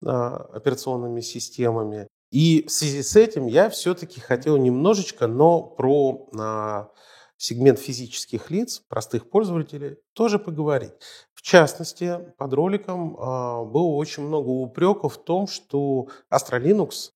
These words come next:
основана на иностранном ядре и архи-, э, архитектуре Debian. Вот объясни, это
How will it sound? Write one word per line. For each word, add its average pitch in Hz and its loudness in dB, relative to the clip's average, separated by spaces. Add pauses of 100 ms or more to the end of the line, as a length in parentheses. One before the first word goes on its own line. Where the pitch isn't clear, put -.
(180)
основана 156 4
на 139 0
иностранном 135 -2
ядре 123 -6 (100)
и 131 0
архи-, 127 -8
э, 135 -2
архитектуре 98 -6
Debian. 95 -4 (420)
Вот 127 -2 (480)
объясни, 156 2
это 117 0